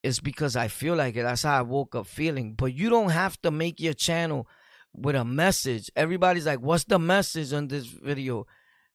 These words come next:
If there's, if you don't see no message in it, it doesn't have to be.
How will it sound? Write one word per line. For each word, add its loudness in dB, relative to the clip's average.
If -4
there's, 4
if -4
you -2
don't 4
see 0
no 2
message 0
in 0
it, 2
it 0
doesn't 4
have 4
to 4
be. -4